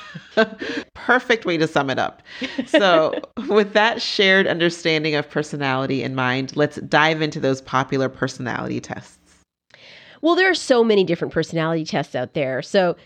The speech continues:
Speaker 2: to help narrow it down, let's go over four of the most common and widely used.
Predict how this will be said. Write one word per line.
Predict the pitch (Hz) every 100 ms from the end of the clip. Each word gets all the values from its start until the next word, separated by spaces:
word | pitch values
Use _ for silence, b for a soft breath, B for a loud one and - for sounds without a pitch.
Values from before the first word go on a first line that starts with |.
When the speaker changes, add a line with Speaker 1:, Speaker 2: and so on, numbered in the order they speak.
| b
Speaker 2:
to | -
help | 240 330
narrow | 262 233 226 226
it | 202
down, | - 160 151 196 233
let's | 247 277
go | - 311
over | 262 226
four | - 269 247 233
of | 185
the | 175
most | 175 165 -
common | - 214 202 190 175
and | 160
widely | 151 143 160 151
used. | 151 147 - - -